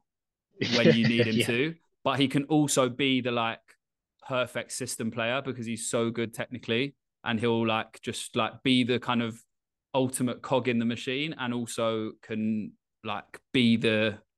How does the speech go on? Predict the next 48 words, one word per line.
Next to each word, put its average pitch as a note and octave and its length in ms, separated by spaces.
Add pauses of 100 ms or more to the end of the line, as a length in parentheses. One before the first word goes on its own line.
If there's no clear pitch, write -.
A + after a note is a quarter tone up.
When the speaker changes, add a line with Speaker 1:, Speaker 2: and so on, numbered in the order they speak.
(220)
Speaker 1:
be A#2+ 160
the A2 120
player A2+ 320
that G#2+ 180
makes - 260
it F2+ 60
happen E2+ 340
as G#2 140
well. G2+ 200
He, C#3 140
he's D3+ 280
just C3 200
ridiculous. G#2+ 460 (220)
And, A#2 320 (500)
um, B2 500 (520)
like, B2+ 360 (300)
I'm C#3 120
not - 140
sure E3+ 180
about D#3+ 260
Belgium, E3 580 (140)
but A#2+ 240 (200)
I'm A2+ 240
sure A#2+ 280
about A2 280
him. G#2 320 (580)
Do - 60
you - 20
know A2+ 60
what A#2 100
I B2+ 40
mean? D#3 160 (1040)
Speaker 2:
Yeah, A2+ 160 (180)
no, A#2+ 140
no, G#2 160 (160)
I A#2 60
know A#2+ 80
what G2+ 140
you G#2 100
mean. G2+ 160 (1040)
My, C3 200
my - 100
other A#3 220
midfielder C3+ 440
that A2 140
I A2 60
went G#2+ 240
for G2+ 300